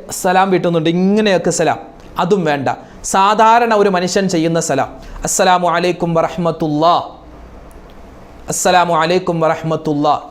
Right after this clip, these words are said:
എത്ര ഭംഗിയുണ്ട്. ചില ആളുകൾ ക-, തലയിട്ട് ഇങ്ങനെ ആട്ടും, "അസ്സലാമു അലൈക്കും വറഹ്മത്തുള്ളാ, അസ്സലാമു." അത് വേണ്ട. അങ്ങനെ ചെയ്താൽ ഒരുപക്ഷെ നിസ്കാരം പോലും ബാത്തിലാകും. അവിടെ ഒരുപാട് അനക്കമാ, തല കൊണ്ട് തന്നെ ഒരുപാട് അനക്കം, നമ്മുടെ ശരീരം കൂടി അനങ്ങുന്നു.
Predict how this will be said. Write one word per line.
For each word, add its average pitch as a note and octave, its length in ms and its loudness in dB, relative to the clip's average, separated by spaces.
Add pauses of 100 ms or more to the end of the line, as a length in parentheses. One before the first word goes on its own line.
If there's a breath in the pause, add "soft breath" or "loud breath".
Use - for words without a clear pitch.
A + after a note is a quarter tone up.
(100)
എത്ര E3+ 220 0
ഭംഗിയുണ്ട്. F3+ 560 -2 (540 loud breath)
ചില G3 100 0
ആളുകൾ F#3+ 280 2
ക-, F3+ 400 -2
തലയിട്ട് G3+ 340 4
ഇങ്ങനെ F3+ 180 2
ആട്ടും, F3+ 220 2
"അസ്സലാമു E3+ 600 0
അലൈക്കും E3 500 -2
വറഹ്മത്തുള്ളാ, D3+ 960 -2
അസ്സലാമു." C#3+ 680 0 (520 loud breath)
അത് C#3+ 140 -4
വേണ്ട. D3 300 0 (1040)
അങ്ങനെ E3+ 220 -2
ചെയ്താൽ G3 200 2
ഒരുപക്ഷെ G3 340 2
നിസ്കാരം G3 440 0
പോലും G3+ 200 0
ബാത്തിലാകും. F3+ 520 2
അവിടെ F3 160 2
ഒരുപാട് F3+ 320 2
അനക്കമാ, F3 420 -2 (160)
തല D#3 140 2
കൊണ്ട് F#3 360 2
തന്നെ E3+ 160 -2
ഒരുപാട് F3 380 2
അനക്കം, E3 360 -2
നമ്മുടെ E3 200 -2
ശരീരം F3 420 0
കൂടി E3+ 160 0
അനങ്ങുന്നു. D3+ 420 -2